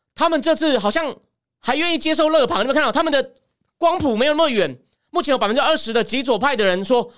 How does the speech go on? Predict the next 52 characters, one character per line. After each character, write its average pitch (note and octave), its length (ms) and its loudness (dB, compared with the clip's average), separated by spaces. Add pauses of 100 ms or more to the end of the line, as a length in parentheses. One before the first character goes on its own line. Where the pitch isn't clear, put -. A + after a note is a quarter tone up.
：“我 G#3 60 -2
们 A#3+ 120 0
愿 D#4 160 0
意 - 20 -2
投 A3 180 0
勒 C#4 140 2
庞。” E3 300 -4 (420)
那 D#4+ 140 0
传 C4 260 -2
统 C4 180 0
右 D#4 160 2
派 C#4+ 220 0
的 A#3+ 120 0
呢， A3+ 200 0 (160)
也 A3 80 -4
有 D#4+ 80 4
百 D4+ 140 0
分 G3+ 80 -4
之 B3 40 -2
二 D#4 140 2
十 G#3 100 -8
的 G#3 100 0
人 A3+ 100 -2
愿 C#4+ 160 0
意 - 20 -2
投 G#3+ 200 0
勒 C#4 140 4
庞 F3 300 -2 (120)
女 F#3+ 140 0
士。 A#3+ 280 -2 (240)
那 E4 140 2
我 A#3 40 0
刚 C4 120 0
刚 D4 40 2
讲 B3+ 140 -2
另 C4 80 2
外 D4+ 80 2
一 C#4 40 -2
个 A3 80 -2 (120)
Alex C#4+ 280 0
Timmer， B3+ 520 -2 (220)
那 D4+ 100 -2
个 B3+ 100 2
尖 D4+ 220 -2
嘴 A3+ 160 0
猴 A3 160 2
腮 C#4+ 140 0
的 B3 40 0
家 C4 160 0
伙 A#3+ 160 0
的 G#3 100 0
人， F3 220 0